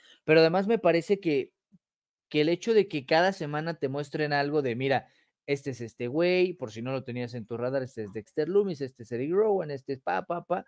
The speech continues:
y de repente ahora aparece sin gabardina ni sombrero, aparece con la máscara, con, con lo que prácticamente va a ser su, su gear de, de lucha, güey,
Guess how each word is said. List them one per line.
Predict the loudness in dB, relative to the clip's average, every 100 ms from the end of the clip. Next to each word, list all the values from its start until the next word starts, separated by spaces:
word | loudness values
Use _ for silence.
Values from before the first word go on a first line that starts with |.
| _ _ _ _
y | 4
de | 6
repente | 6 4 4 8
ahora | 10 10 8
aparece | 8 4 4 4 2 2
sin | -6 -2
gabardina | 0 2 2 2 0 0
ni | -4 -4
sombrero, | -4 2 4 4 0 _ _ _ _ -6
aparece | 0 2 2 0 -2
con | -2
la | 0
máscara, | -2 -2 -2
con, | -2 -6 -4
con | -4
lo | -2
que | -4
prácticamente | -2 0 0 -2 -2 -2 0
va | 2
a | 2
ser | 0 0
su, | 0 -2
su | -4 -10
gear | -4 -2 0
de, | 2 0 -4
de | -2
lucha, | 0 0 -4 -8
güey, | -8 -14